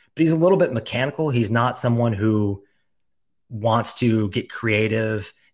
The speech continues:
and take risks in the way that Allen and Mahomes do. And the last thing you want him,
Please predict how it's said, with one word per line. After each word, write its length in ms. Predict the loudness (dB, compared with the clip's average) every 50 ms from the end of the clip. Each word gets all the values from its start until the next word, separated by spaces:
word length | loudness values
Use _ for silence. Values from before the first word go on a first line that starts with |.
| _ -8
and 180 | -8 -6 -6 -6
take 300 | -6 -6 -6 -6 -6 -6
risks 480 | -4 -2 -2 -2 -4 -6 -8 -10 -14 _ _ _ _ _ _
in 100 | -4 -4
the 80 | -2 -2
way 300 | 0 0 0 0 0 0
that 320 | 0 0 -2 -2 -4 -6 -6 -4 -4 -2
Allen 240 | -2 -2 -2 -2 -4
and 100 | -4 -6
Mahomes 360 | -6 -4 -4 -4 -4 -4 -6
do. 320 | -6 -6 -6 -6 -6 -10 -14 _ _ _ _ _ _ _ -6
And 180 | -4 -2 0
the 60 | 0 2
last 320 | 2 2 2 2 0 0
thing 160 | 0 0 2
you 120 | 2 2 4
want 280 | 2 2 0 -2 -4
him, 300 | -6 -4 -4 -4 -4 -8